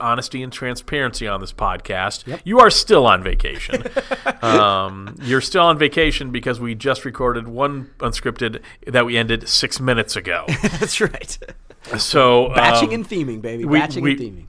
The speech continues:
Speaker 1: we are batching and theming. And so just so everybody's aware, we still did it exactly the same way. But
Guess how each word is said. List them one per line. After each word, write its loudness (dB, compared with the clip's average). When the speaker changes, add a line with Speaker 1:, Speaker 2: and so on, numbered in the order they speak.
Speaker 1:
we 2
are 8
batching -2
and -10
theming. -4
And -12
so 0
just -6
so -4
everybody's -2
aware, 0
we -6
still -4
did -2
it -4
exactly -4
the -8
same -2
way. -2
But 0